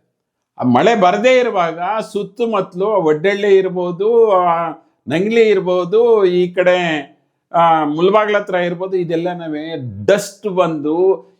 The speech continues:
ಈ ಡಸ್ಟನ್ನು ಕುಡಿದು ಕಾಯಿಲೆಗೆ ತುತ್ತಾಗಿರ್ತಕ್ಕಂಥ ಹಲವಾರು ಜನರನ್ನ ಸ-, ಮ-, ಇದು ಆಗಿದ್ದಾರೆ. ಇದಕ್ಕೆಲ್ಲ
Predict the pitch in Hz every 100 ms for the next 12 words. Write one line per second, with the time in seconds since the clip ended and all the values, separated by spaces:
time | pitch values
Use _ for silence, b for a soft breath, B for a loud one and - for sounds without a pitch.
0 | - 170 156 180 185 - 220 208 180 180
1 | 160 151 175 196 - 160 180 220 220 208
2 | 180 190 190 185 170 156 165 170 170 170
3 | 196 160 160 180 220 233 220 208 196 202
4 | 190 180 185 165 165 160 156 131 - -
5 | _ 143 156 135 110 90 - _ _ _
6 | - 185 196 - 185 214 233 240